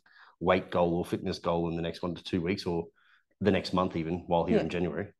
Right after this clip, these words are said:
Speaker 1: doesn't mean that your behavior is still gonna align accordingly.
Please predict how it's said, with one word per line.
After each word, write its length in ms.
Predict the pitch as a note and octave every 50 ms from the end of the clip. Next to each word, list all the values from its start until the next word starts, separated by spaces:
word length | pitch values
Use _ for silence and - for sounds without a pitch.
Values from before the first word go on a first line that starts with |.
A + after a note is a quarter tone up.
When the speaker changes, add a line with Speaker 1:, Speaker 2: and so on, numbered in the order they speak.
| _ _ _ _ _ _ _ -
Speaker 1:
doesn't 220 | A2+ G#2 G2+ G2
mean 120 | F#2 F#2 F2+
that 60 | F2+
your 80 | D#2+ E2+
behavior 300 | - D#2+ F2+ F2+ D#2+ D#2+
is 60 | D2+
still 120 | - -
gonna 160 | D#2+ D#2+ D#2 D2
align 180 | D2 D2 D2+ D2
accordingly. 420 | - - D#2+ D#2+ D2 C#2+ - -